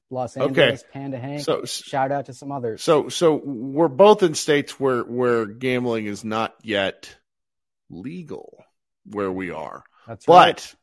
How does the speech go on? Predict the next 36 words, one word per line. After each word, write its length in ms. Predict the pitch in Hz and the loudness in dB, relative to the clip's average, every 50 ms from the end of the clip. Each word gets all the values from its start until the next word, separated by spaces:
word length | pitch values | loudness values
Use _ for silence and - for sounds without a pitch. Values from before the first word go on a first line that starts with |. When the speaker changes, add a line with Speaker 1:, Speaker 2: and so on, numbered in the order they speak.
| _ _ _ | _ _ _
Speaker 1:
It's 160 | - 120 - | -20 -18 -18
good 240 | - - 147 147 147 147 | -6 -4 -2 -2 0 -2
to, 120 | 160 - - - | -4 -6 -6 -6
it's 180 | 170 - - | -8 -8 -8
good 260 | - - 156 160 160 | -6 -2 0 0 2
to 80 | 160 156 | 0 0
have 220 | 156 165 160 131 | 0 -2 -4 -6
friends 300 | - - 160 165 170 175 | -6 -8 -8 -6 -2 2
Speaker 2:
That's 220 | - - 160 - 120 | 2 4 4 4 4
Speaker 1:
on 40 | 151 | 4
the 40 | |
Speaker 2:
right. 100 | 143 120 | 4 4
Speaker 1:
East 100 | - - | 4 0
Coast. 100 | - 170 | -2 0
Speaker 2:
That's 220 | 151 160 160 - 165 | 2 2 2 4 6
right. 300 | 202 196 143 98 92 - | 6 6 6 6 2 0
So 100 | - 151 | 2 2
I 60 | 147 | 2
bring 260 | 143 147 196 226 220 | 2 0 -2 -2 -2
this 160 | 185 160 - | -2 -2 2
up 220 | 175 170 160 - - | 2 2 2 2 -2
to 80 | 143 | -6
point 340 | - - 190 147 135 131 127 127 | -6 -4 -2 -2 0 0 0 0
Speaker 1:
<laughs> 0 | |
Speaker 2:
out 260 | 131 127 104 - - | 0 0 -2 -2 -6
that, 100 | - - | -10 -8
like, 380 | - 107 101 95 90 - _ _ _ _ _ _ _ _ _ _ | -6 -6 -4 -4 -6 -10 _ _ _ _ _ _ _ _ _ _
once 520 | 113 117 127 156 190 247 285 277 - - - | -12 -2 2 4 4 4 4 2 -2 -6 -4
this 280 | - 202 190 - - | -2 -4 -4 -4 -6
does 380 | - 123 160 156 156 147 135 - | -6 -2 0 0 0 -2 -4 -8
happen 420 | 107 113 82 82 - - 95 80 | -8 -6 -6 -6 -6 -6 -10 -12
in 140 | 76 78 76 | -12 -14 -12
both 260 | 78 82 85 85 - | -10 -10 -10 -10 -12
of 140 | 95 76 71 | -12 -10 -8
our 160 | 69 62 64 | -8 -8 -10
states, 560 | - - - 73 60 50 - - - - - | -12 -14 -14 -14 -14 -14 -16 -16 -18 -18 -18